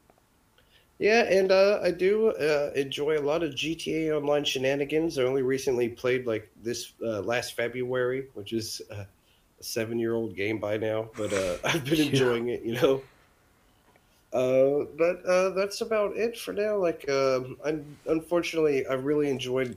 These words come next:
Speaker 1: Nintendo titles, S-, Smash especially,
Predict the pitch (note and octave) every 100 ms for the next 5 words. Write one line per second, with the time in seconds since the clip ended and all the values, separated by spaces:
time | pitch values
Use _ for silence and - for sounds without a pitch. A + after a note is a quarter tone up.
0 | - A#2+ A#2 - A#2+ A2+ A2 A2 G#2 G2+
1 | G#2+ - - - - - A2+ A2 G#2+ -
2 | - _ - F#2+ - A2 - G#2+ G#2 G2+